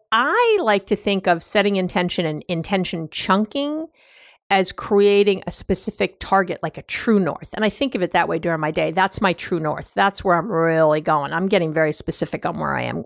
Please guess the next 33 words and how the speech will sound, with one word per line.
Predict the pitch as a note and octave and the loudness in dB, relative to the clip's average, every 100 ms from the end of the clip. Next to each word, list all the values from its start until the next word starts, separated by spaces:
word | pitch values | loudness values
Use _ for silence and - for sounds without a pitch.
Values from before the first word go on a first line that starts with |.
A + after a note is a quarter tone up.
| E3+ | -6
where | G3 F3+ | 0 0
I'm | E3 | 0
going. | E3 D#3 B2+ - - - - - | -2 -4 -4 -12 -20 -20 -12 0
'Cause | C4+ | 2
if | C#4+ | 4
you | D4 | 2
just | C4+ A4+ - | 2 0 0
have | G4 C#4 | 0 2
this | A3+ A3 | 0 0
sort | A#3+ F3 | 0 0
of | |
vague | D#3+ E3+ G3+ - | 0 2 2 0
thing, | B3+ B3+ | 0 2
like, | A3 F3+ - - | 2 0 -4 -10
"I | - | -2
wanna | F#3 F#3+ F#3+ F3+ | 2 2 2 0
feel | - G3+ F#3 F3+ | 0 0 2 2
good," | F3+ F#3 G3+ A#3 D4+ _ - _ - | 2 2 2 2 -2 _ -20 _ -4
that | D#4+ | -2
doesn't | A4 G#4 B3 | 0 0 0
get | A3+ - | 0 0
you | |
far. | G#3 - C#3 A#2 - _ _ - | -2 0 -2 -4 -12 _ _ -4
I | |
mean, | A#3+ C#4 | 0 2
you | D#4 | 0
can, | F4 A#3+ G3+ | 0 0 0
you | G#3+ | 2
know, | E3 | 4
"I | E3+ | 4
wanna | F3+ F#3+ | 2 2
go | F#3 F#3 F#3+ | 2 2 0
north." | E3+ E3+ G3 D4 - | 2 2 4 2 -2